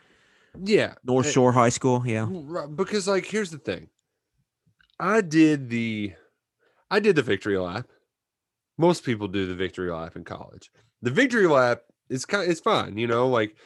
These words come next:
Speaker 1: you're taking things more seriously. College isn't as wild, but you still get to dabble in the college every once in a while. Most of your friends are still hanging around town.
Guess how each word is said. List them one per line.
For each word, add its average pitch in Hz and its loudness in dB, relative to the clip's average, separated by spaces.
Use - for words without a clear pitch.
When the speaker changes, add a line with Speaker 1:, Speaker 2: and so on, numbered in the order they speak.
Speaker 1:
you're 123 -2
taking 156 -2
things 139 -2
more 120 0
seriously. 110 -2
College 104 -2
isn't 98 -6
as 90 -10
wild, 90 -4
but 104 -12
you 113 -12
still 170 2
get 131 -8
to 110 -10
dabble 92 -2
in 85 -8
the 85 -12
college 90 -8
every 87 -6
once 90 -8
in 95 -12
a 92 -6
while. 92 -6
Most 117 -2
of 107 -8
your 104 -2
friends 104 -2
are 92 -10
still 104 -4
hanging 101 -6
around 98 -4
town. 95 -6